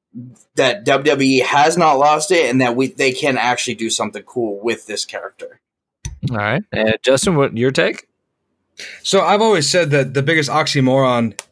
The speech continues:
Speaker 3: in dealing with W W E is W W E creative. Um, I don't understand why they make some of the decisions they do, but this is one of the best decisions I think they've made in a long time, right? Uh,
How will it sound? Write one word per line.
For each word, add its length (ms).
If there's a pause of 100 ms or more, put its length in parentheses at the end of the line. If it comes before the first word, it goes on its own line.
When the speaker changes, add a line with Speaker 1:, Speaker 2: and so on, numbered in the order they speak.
(100)
Speaker 3:
in 280
dealing 400
with 220
W 240
W 140
E 360
is 320
W 260
W 240
E 20
creative. 520 (560)
Um, 440 (480)
I 80
don't 180
understand 580
why 800 (840)
they 140
make 180
some 140
of 80
the 60
decisions 260
they 80
do, 320
but 160
this 160
is 160
one 180
of 120
the 100
best 300
decisions 400
I 100
think 140
they've 120
made 220
in 60
a 100
long 220
time, 280
right? 180 (600)
Uh, 320